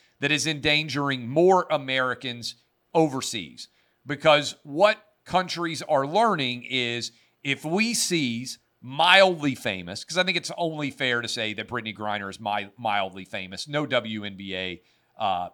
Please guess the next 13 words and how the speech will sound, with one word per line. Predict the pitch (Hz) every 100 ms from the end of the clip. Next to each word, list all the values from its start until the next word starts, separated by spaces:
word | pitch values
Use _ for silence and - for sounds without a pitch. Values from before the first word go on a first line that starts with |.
| -
basketball | 123 113 - 107 92
player | - 95 87 92 -
is | 127 107
that | 117 104 -
famous, | 110 85 71 95 - -
right, | 110 104 -
in | 123
the |
grand | 113 117 107 98
scheme | - 113
of | 95
things. | 92 82 95 _ _ _ _
Um, | 156 143 131